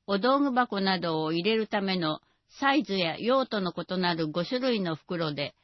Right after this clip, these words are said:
小学校高学年向けの上履き袋は、学齢を重ね、大きくなった上履きを入れるための大判の上履き入れです。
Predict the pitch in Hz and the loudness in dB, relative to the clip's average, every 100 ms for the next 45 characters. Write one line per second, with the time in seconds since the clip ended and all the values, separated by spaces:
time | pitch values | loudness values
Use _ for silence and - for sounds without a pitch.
0 | _ _ _ - 262 247 262 262 _ 190 | _ _ _ 0 2 4 4 2 _ 2
1 | 170 - 233 240 254 311 240 233 220 202 | 2 2 0 2 2 4 4 4 2 0
2 | 214 202 185 180 208 214 226 208 185 190 | 0 0 0 0 0 2 -2 -2 -6 -6
3 | 165 151 143 - _ _ _ _ - 196 | -4 -2 -4 -6 _ _ _ _ -2 0
4 | 240 247 262 254 233 214 196 190 180 165 | 2 2 2 2 0 -2 0 0 0 -2
5 | - _ 262 285 285 - 202 185 185 - | -6 _ 2 2 0 -6 -2 0 -2 -4
6 | 175 165 175 185 180 190 180 175 185 185 | -2 0 0 -2 -4 -2 0 0 0 0
7 | 175 175 170 160 147 - _ _ - 247 | -2 -2 0 0 0 -4 _ _ 2 2
8 | 240 247 240 226 220 208 208 202 208 - | 6 4 4 2 0 2 2 2 -2 -2
9 | 196 165 151 139 139 - | -4 0 0 -2 -8 -10